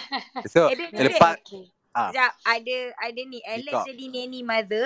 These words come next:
Speaker 3: nanti dia minta bonus supply jantan every week.
Speaker 2: Oh,
Speaker 1: Oh, wow.
Speaker 2: interest.
Speaker 3: Eh, tak, tak. Itu kalau, kalau macam tu, uh, buat bonus.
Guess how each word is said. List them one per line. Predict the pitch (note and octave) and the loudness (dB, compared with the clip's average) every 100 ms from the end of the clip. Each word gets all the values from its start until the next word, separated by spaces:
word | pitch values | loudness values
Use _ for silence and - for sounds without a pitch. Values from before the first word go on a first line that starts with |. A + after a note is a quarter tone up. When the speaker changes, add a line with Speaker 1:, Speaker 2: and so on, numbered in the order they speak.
| C#4+ | -2
Speaker 3:
nanti | A#3 A#3 C#4+ | -4 -6 -8
dia | B3 B3+ | -12 -8
minta | B3 A#3 | -6 -4
bonus | A3+ A#3 B3+ D#4 D#4+ | -2 -2 -2 -2 -4
supply | C4 C4 B3+ | -6 -2 0
jantan | B3 B3 A#3+ A#3+ A3 | 2 -2 0 -2 -2
every | A3 G#3+ A3+ A#3 | -6 -6 -8 -12
week. | A3+ G3 _ _ _ _ _ _ _ _ _ _ _ | -16 -20 _ _ _ _ _ _ _ _ _ _ _
Speaker 2:
Oh, | - A#3+ B3+ F#2 - | -14 -10 -8 -8 -2
Speaker 1:
Oh, | C4+ | 0
wow. | A#3 A#3 - | 2 6 8
Speaker 2:
interest. | A#3 - - A#3+ C#4+ - | 8 6 2 0 -10 -4
Speaker 3:
Eh, | B3 | 4
tak, | D4 C#4 | 6 6
tak. | D4+ B3+ | 4 4
Itu | B3+ - E4+ | 0 -2 0
kalau, | D4 D4 C#4 C#4 C4+ | 2 4 2 0 -6
kalau | A#3+ C4 C4 | -4 -2 -2
macam | B3+ C4+ C4 | -4 -8 -14
tu, | A#3+ E4+ F4 F4 D#4+ _ _ _ _ G3+ G#3 - | -14 -12 -10 -10 -12 _ _ _ _ -20 -20 -8
uh, | A3 A#3 A3+ | -4 -2 -4
buat | G#3+ B3+ | -4 -4
bonus. | A3+ D4 A#3+ - - - | -2 -6 -8 -10 -18 -20